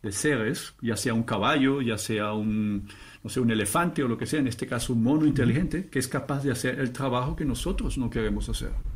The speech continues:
Speaker 1: Un nuevo esclavo, el esclavo del siglo veintiuno. Para eso tenemos que ver la película de los, lo-, El planeta de los simios, ¿eh? Con César, ¿eh?
Speaker 2: Mm.
Speaker 1: Eran una raza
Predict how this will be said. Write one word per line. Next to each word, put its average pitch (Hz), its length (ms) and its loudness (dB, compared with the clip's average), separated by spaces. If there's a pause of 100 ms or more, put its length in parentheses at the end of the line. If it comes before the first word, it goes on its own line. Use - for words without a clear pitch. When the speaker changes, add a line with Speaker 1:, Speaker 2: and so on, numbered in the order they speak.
(160)
Speaker 1:
Un 131 180 4
nuevo 127 220 4
esclavo, 131 400 0
el 110 80 2
esclavo 127 400 0
del 113 180 2
siglo 120 280 2
veintiuno. 107 480 2 (760)
Para 107 220 -2
eso 143 160 2
tenemos 143 340 6
que 147 120 2
ver 131 100 6
la 147 160 4
película 139 540 4
de 113 180 0
los, - 480 -4
lo-, 101 380 -4
El 104 180 -4
planeta 113 400 2
de 107 120 2
los 101 160 2
simios, 170 480 0
¿eh? 131 120 0 (300)
Con 95 160 -4
César, - 380 -4 (200)
¿eh? - 180 -6
Speaker 2:
Mm. 92 80 -2 (600)
Speaker 1:
Eran 117 360 -2
una 123 260 4
raza 127 580 0